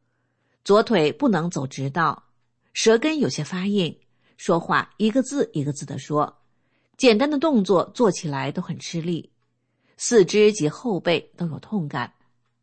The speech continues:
我警觉起来，不得不认真思考起自己的修炼状态，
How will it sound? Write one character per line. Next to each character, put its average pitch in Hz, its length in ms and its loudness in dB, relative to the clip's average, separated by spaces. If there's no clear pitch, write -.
我 190 220 4
警 165 240 -4
觉 143 160 0
起 160 200 -4
来， 127 320 -4
不 339 140 4
得 190 260 4
不 208 140 0
认 240 240 2
真 254 160 2
思 294 180 -6
考 151 220 -4
起 - 360 -8
自 190 140 0
己 143 140 -4
的 143 240 -2
修 180 120 -6
炼 160 160 -6
状 151 280 -10
态， 131 320 -12